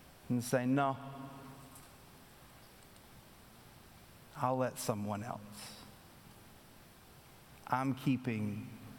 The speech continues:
my time, my house, my money, my resources, my energy, my experiences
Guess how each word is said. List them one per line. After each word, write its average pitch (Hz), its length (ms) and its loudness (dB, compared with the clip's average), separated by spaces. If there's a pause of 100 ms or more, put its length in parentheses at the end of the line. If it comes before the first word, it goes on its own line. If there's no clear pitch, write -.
(460)
my 127 280 4
time, 104 480 -2 (1040)
my 120 280 4
house, - 640 -6 (1080)
my 113 220 2
money, 113 460 -2 (1080)
my 113 160 2
resources, - 920 -2 (560)
my 117 240 4
energy, 110 580 -2 (880)
my 107 200 2
experiences - 1120 -2